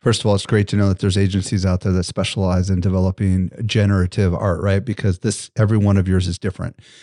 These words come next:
That makes it a little bit more complex 'cause you're talking about eight thousand eight hundred and eighty-eight different designs that they had to do, right? They had templates, obviously, but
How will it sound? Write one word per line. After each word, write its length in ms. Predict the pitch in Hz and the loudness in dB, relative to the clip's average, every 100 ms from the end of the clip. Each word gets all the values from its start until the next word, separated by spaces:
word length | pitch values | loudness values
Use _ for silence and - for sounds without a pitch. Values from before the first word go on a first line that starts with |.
| - _ | -20 _
That 280 | - 113 - | -2 -2 0
makes 240 | 107 - | -2 0
it 120 | 104 | -2
a 40 | 98 | 0
little 240 | 98 98 | 0 0
bit 160 | 92 92 | 0 -2
more 160 | 98 | -2
complex 420 | 95 98 110 92 - | -4 -4 -2 -4 -4
'cause 180 | 104 | -6
you're 80 | 98 | -4
talking 280 | 92 95 101 | -2 -2 -2
about 260 | 95 92 85 | -2 -2 -2
eight 220 | 110 - | -4 -4
thousand 400 | 101 98 95 92 | -2 -2 0 -2
eight 160 | 92 98 | 0 0
hundred 320 | 101 98 87 | 0 -2 -2
and 80 | 92 | -2
eighty-eight 340 | 92 95 92 | -2 -2 -2
different 300 | 110 98 90 | -4 -4 -4
designs 420 | 98 90 95 92 | -4 -2 0 0
that 100 | 95 | -2
they 140 | - 87 | -4 -4
had 140 | 90 | -4
to 80 | 90 | -6
do, 180 | 82 82 | -6 -6
right? 320 | 85 101 113 - - - | -2 -2 -4 -10 -20 -18
They 160 | - 123 | -2 2
had 240 | 117 120 | 4 2
templates, 580 | - 143 123 - 95 90 | 2 2 4 2 0 2
obviously, 680 | 95 90 95 90 104 95 95 | 0 2 0 -2 -2 0 0
but 280 | 92 82 | 0 -2